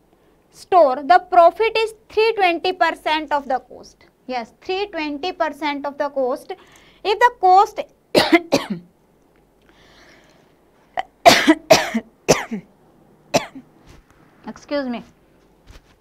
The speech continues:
यस, if the cost increases by twenty-five percent,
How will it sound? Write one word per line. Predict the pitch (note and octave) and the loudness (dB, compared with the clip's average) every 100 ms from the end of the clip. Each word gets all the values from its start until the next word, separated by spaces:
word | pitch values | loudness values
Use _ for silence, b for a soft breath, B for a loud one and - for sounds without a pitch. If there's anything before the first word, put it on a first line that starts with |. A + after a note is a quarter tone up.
| _ - | _ -6
यस, | C#4 G3+ - b b b b | -4 -4 -8 b b b b
if | D#4+ G4+ | -6 2
the | G4+ G4+ | 2 4
cost | F#4+ F4 G#4+ - | 4 4 4 2
increases | D#4+ F4+ F4+ F#4+ F4+ E4+ F#4 G4 D#4 | -6 -6 -4 -2 -2 -2 -4 -4 2
by | F4 F#4+ | 2 2
twenty-five | G4 E4+ E4 G4+ F#4+ F#4 F#4+ | 0 -4 -4 -4 0 0 0
percent, | F4 C#4+ D4+ C#4+ F4 | -4 -4 -6 -8 -8